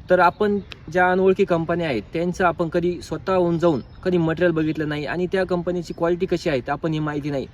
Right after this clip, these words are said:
तर शेतकरी मित्रांनो थोडी घाबरतायत की आपण ही कंपनी निवडावी की नाही निवडावी. तर विषय कसा झाला तुम्हाला माहिती आहे का? आता ज्या शक्ती कंपनी होती आणि अजून काही तुमच्या ओळखीच्या कंपन्या होत्या, पॉप्युलर कंपन्या होत्या, त्यांचा कोटा आज संपलेला आहे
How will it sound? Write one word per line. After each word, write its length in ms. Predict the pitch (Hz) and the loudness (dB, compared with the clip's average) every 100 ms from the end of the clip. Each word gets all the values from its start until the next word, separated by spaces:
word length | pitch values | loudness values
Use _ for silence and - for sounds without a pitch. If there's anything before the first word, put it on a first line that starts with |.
| - - 175 | -18 -8 -4
तर 40 | |
शेतकरी 320 | 165 165 202 196 | -2 -2 0 0
मित्रांनो 360 | 190 190 190 170 | 0 0 -2 0
थोडी 180 | 165 | 0
घाबरतायत 560 | 151 131 135 165 170 143 - | 0 -2 -4 -2 0 0 0
की 60 | |
आपण 260 | 156 - 165 | -2 0 -2
ही 60 | 156 | -2
कंपनी 380 | 156 147 160 | -6 -4 -4
निवडावी 400 | 151 160 175 175 | -2 0 2 2
की 160 | 175 175 | 2 0
नाही 260 | 165 175 175 | -2 0 0
निवडावी. 400 | 160 139 117 104 - - - - - - - | 0 0 -2 -4 -10 -20 -20 -20 -20 -6 4
तर 220 | 208 214 - - - - - - - - | 6 6 2 -8 -18 -20 -20 -20 -18 -6
विषय 220 | 165 190 233 | -2 0 2
कसा 200 | 202 202 | 2 4
झाला 200 | 151 160 | 4 2
तुम्हाला 280 | 175 170 | 0 0
माहिती 260 | 160 170 160 | 0 0 0
आहे 80 | 123 | 0
का? 160 | 127 147 - - - - - - - | -2 -4 -10 -20 -20 -20 -20 -10 -6
आता 360 | 170 185 196 - - - 156 | 2 4 2 -2 -16 -16 -2
ज्या 180 | 180 196 | 2 2
शक्ती 340 | 185 160 - 185 | 2 -2 0 2
कंपनी 360 | 180 175 185 | 2 2 2
होती 220 | 165 139 160 | 2 0 -2
आणि 180 | 175 | 0
अजून 280 | 180 190 208 | 0 2 0
काही 220 | 185 185 175 - | 2 0 -2 -8
तुमच्या 300 | 170 170 160 | -4 -2 0
ओळखीच्या 480 | 165 165 165 165 165 | 2 2 0 -2 -4
कंपन्या 320 | 151 151 151 | -6 -6 -2
होत्या, 200 | 143 131 | -2 -2
पॉप्युलर 360 | 127 143 165 160 | -4 -6 -4 -6
कंपन्या 380 | 156 147 143 131 | -4 -6 -4 -4
होत्या, 220 | 110 95 - - - - | -4 -6 -8 -20 -20 -4
त्यांचा 260 | 170 190 190 | 2 2 2
कोटा 260 | 175 170 156 | 0 2 2
आज 120 | 165 | 0
संपलेला 400 | 156 135 143 | -2 -4 -2
आहे 120 | 135 | 0